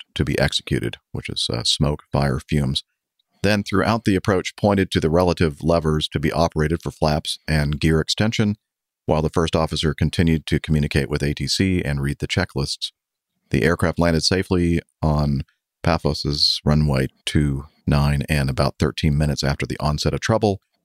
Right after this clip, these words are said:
the crew opened the cockpit windows immediately after rollout before taxiing to the stand. Following shutdown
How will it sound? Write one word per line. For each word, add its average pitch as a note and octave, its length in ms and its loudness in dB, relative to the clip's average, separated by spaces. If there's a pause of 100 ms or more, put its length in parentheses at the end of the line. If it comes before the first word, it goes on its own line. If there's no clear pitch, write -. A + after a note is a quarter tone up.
(120)
the G2+ 60 -6
crew E2+ 340 2
opened D#2+ 320 0
the D2+ 60 -4
cockpit D2+ 420 -2
windows F#2 380 2
immediately D#2+ 840 0
after D2+ 300 -4
rollout D2+ 580 0
before D2+ 320 -4
taxiing C#2 520 -4
to - 100 -8
the - 80 -6
stand. - 400 -6 (680)
Following C3 260 0
shutdown F#2 560 0